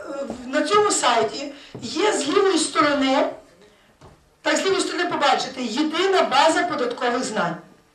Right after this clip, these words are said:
Там нажимаєте. Потім ви-, виходить така сторінка, зверху написано «Єдина база податкових знань».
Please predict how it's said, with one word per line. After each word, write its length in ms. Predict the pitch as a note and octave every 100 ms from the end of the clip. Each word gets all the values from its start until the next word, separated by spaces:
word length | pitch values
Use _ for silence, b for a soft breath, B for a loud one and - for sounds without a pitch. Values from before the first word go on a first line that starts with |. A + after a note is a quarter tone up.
| _ _ _ _ -
Там 240 | C#4+ B3
нажимаєте. 720 | G#3+ G3 G3 F3+ F3 F3+ G#3+ - - _ _ _ _ _ B B -
Потім 360 | F4+ G#4 F#4 D#4
ви-, 260 | D#4+ D4+
виходить 480 | B3 D4+ F#4 F#4 E4
така 240 | - D4
сторінка, 540 | C#4+ D#4 D4+ F#4 F#4+ D#4
зверху 540 | C4+ D#4 C#4+ B3+ D4
написано 680 | C4 B3+ C4 B3+ A#3+ A3 G#3+ B B B
«Єдина 600 | G#3 C4 C#4+ D#4 F#4 F4
база 360 | A#3+ C4 C#4+
податкових 580 | D#4 A#3+ G#3+ A#3 A3+ A3+
знань». 300 | G3 F3 E3+